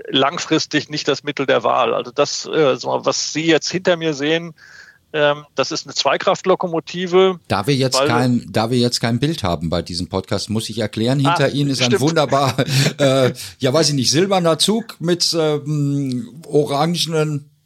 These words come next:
Speaker 2: ja, Verzierungen. Das ist nämlich das Logo von der Havelländischen Bahn, bei der Sie arbeiten. Jetzt können Sie
Speaker 1: Genau,
Speaker 2: auch wieder
Speaker 1: das
Speaker 2: erzählen, was es für ein Zug ist.
Speaker 1: Ja, das ist eine, ähm, Eurodur, gebaut von Stadler,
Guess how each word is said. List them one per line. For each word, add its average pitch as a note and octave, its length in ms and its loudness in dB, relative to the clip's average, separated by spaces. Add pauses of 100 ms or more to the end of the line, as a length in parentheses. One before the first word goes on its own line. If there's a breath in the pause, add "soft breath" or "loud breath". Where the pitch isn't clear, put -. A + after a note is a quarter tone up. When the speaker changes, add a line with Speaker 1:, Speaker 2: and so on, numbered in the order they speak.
(460)
Speaker 2:
ja, A2 300 2 (260)
Verzierungen. F3 680 0
Das C#3 120 0
ist B2+ 60 -4
nämlich B2+ 140 -2
das B2+ 140 0
Logo D3 300 2
von C3 160 0
der A#2+ 140 4
Havelländischen B2+ 1080 0
Bahn, A2+ 200 2
bei F#2+ 80 -2
der F#2 140 0
Sie F#2 120 -2
arbeiten. D#2+ 540 -4 (580)
Jetzt C#3+ 200 0
können G#3+ 120 2
Sie F3 60 2
Speaker 1:
Genau, D#3 100 2
Speaker 2:
auch - 40 -4
wieder D#3 160 4
Speaker 1:
das D3+ 80 2
Speaker 2:
erzählen, B2 200 4
was F#2 120 0
es F#2+ 60 -6
für G#2+ 100 -4
ein F2+ 60 -2
Zug G2+ 200 -2
ist. - 200 -10 (580 loud breath)
Speaker 1:
Ja, F#3+ 220 2
das D#3+ 200 0
ist E3 140 -6
eine, D3 720 4
ähm, B2+ 100 -16
Eurodur, F3 720 2
gebaut D3 340 2
von C3+ 220 -2
Stadler, G3 640 2